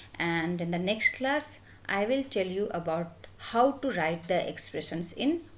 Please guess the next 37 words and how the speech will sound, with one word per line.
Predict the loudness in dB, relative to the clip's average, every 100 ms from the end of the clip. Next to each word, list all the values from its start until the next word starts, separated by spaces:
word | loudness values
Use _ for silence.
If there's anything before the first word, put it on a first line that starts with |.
| -10
Python. | -8 -8 -8 -8 -10 -14 -20 -20 -20
So | -14 -6
till | 0 2
then | 4 2
you | 0 -4
revise | -4 -2 0
the | 2
topic, | 0 0 0 0 -2 -4 -16 -18 -8
and | 0 0 0 -4 -14 -18 -4
today | 2 4
I'll | 6 4 4
be | 2
sending | 2 0 0 -2 -2
the | -2 -2 -4 -10 -10
P | -2 -2
D | 0 0
F, | 0 -2 -12 -8
the, | -4 -2 -4 -4
in | -6
the | -4 -6 -10 -12
assignment | -6 -4 -2 0 0 -2 -4
in | -6
the | -4 -4
form | -2 -2
of | -2 -4
P | -8
D | -2 2
F, | 2 0 -16 -6
and | -4 -2
please | 0 2 4 2 0
do | 2
it, | 2 0 -8
which | -6
is | -6 -4
important | -6 -4 -2 0 -2
for | -2 -4
your | 0 -2